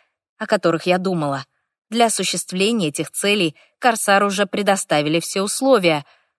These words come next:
Однако вот она я, живая и невредимая. И пусть коты любят играть с мышками, прежде чем съесть их, но я полагала, что подобные игры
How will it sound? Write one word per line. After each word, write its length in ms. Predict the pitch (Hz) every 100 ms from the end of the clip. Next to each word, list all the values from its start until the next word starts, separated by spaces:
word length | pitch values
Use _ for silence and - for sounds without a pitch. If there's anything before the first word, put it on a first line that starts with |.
| -
Однако 420 | 180 185 185 208
вот 240 | 233 247
она 140 | 160 160
я, 280 | 156 135 - _ _ _
живая 440 | 220 226 190 156 160
и 40 |
невредимая. 760 | 175 175 190 180 175 165 165 160 _ _ _ _ _
И 100 | 240
пусть 320 | 226 247 -
коты 400 | - 160 - 220
любят 340 | 202 156 151 160
играть 340 | 151 165 220
с 120 | - 240
мышками, 520 | 214 - - 139 139
прежде 340 | - 156 147
чем 200 | 156 170
съесть 480 | 165 - 214 156 -
их, 180 | 147 - _ _ _ -
но 80 | 285
я 140 | 220
полагала, 540 | 175 165 160 165 208
что 180 | 180 160
подобные 500 | 151 151 160 165 175
игры 280 | 196 170